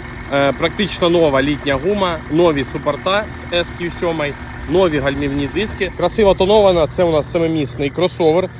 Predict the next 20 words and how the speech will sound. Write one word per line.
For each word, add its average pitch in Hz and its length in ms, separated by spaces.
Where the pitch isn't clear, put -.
трьохлітровий 165 640
турбодизель, 139 720
кватро 127 480
система, 117 540
задні 120 360
парктроніки, 120 680
камера 120 420
заднього 120 580
огляду. 214 520
Ось 180 140
такі 160 260
справи. 127 320
Друзі, 151 280
за 175 140
ціною 180 360
тринадцять 170 520
з - 40
половиною 156 480
тисяч - 400
доларів 165 420